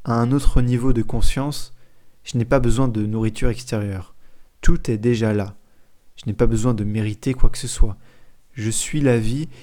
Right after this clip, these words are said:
et ce processus fondamental se passe en moi sans que je n'ai rien à demander.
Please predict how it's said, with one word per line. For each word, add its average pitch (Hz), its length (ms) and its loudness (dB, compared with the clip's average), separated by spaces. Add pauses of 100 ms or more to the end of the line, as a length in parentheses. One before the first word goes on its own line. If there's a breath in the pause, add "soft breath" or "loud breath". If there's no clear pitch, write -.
(200 loud breath)
et 120 80 -4
ce - 140 -4
processus - 680 4
fondamental 123 1200 -2 (540 soft breath)
se - 180 -2
passe 131 260 6
en 120 60 -2
moi 113 400 -6 (400 soft breath)
sans - 240 -2
que 127 160 -2
je 113 140 -4
n'ai 120 140 -2
rien 123 240 -2
à 123 80 0
demander. 110 520 -6